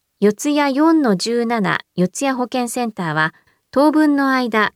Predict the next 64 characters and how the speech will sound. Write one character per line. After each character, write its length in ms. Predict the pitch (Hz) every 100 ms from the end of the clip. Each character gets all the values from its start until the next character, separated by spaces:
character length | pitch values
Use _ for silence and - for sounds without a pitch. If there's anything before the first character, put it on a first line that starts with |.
| -
健 200 | 247 294 -
康 160 | 311
診 240 | 302 311 294
査 180 | 226
を 60 | 165
休 200 | - 196
止 180 | 202 185
し 120 | -
ま 140 | 156
す。 180 | 185 - _ _ _ _ _ _ _ _ _
以 80 | 247
上、 340 | 262 208 156 - _ _
保 120 | 208
健 240 | 202 302 311
セ 180 | 311 302
ン 80 |
タ 220 | 285 202 170
ー 40 |
専 360 | - 233 247 233
用、 400 | 220 196 170 - -
検 200 | - 294
診 220 | 311 311
予 100 | 294
約 220 | 285 285 -
セ 180 | 302
ン 100 | 294
タ 240 | 262 220 196
ー 20 |
の 120 | 180
電 260 | 165 190 185
話 120 | 180
は、 240 | 170 175 _ _ _ _ _
三 400 | - 285 302 302
二 260 | 302 302 233
零 280 | 196 208 202
零 240 | 196 180
の 240 | 151 151 _ -
一 320 | 170 - 285
五 240 | 277 269 175
零 180 | 190
八 240 | 226 226 220
番 180 | 196 147
で 140 | 156
す。 160 | - - _ _ _ _ _ _ _ _
検 240 | 277 320
診 240 | 320 330 320
希 140 | 302
望 220 | 302 302
日 120 | 247
の 280 | 196 175 - _ -
八 240 | 220 302
日 160 | 311 311
前 200 | 311 311
ま 120 | 262
で 100 | 202
に 140 | 180
予 80 | 165
約 240 | 180 190 196
し 100 | -
て 80 |
く 80 | 180
だ 140 | 185 180
さ 180 | 196
い。 140 | 160